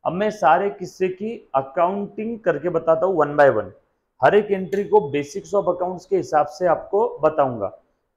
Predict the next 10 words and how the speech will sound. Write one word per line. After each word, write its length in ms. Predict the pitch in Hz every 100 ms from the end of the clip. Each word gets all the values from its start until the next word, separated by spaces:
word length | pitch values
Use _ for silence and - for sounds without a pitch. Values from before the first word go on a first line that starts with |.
| 117
Bill 280 | 131 156 156
का 100 | 151
पैसा 360 | 143 135 147
मिला 340 | 139 135 135 135
तो 160 | 135
क्या, 320 | 131 131 123
नहीं 260 | 123 127 131
मिला 260 | 135 127 123
तो 180 | 131
क्या, 520 | 113 123 120 113 -